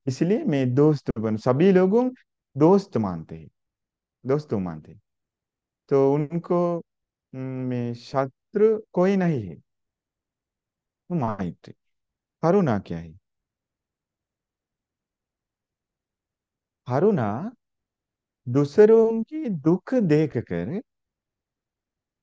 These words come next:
हृदय पिघल जा-, जाता है तो,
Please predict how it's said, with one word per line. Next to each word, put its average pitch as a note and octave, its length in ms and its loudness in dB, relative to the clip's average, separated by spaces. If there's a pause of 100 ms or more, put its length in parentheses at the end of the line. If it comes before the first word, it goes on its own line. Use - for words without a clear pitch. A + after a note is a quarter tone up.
(140)
हृदय F3 520 4 (1040)
पिघल F3+ 480 4
जा-, G2+ 320 -6
जाता G2 320 -8
है D#2+ 140 -14
तो, - 140 -20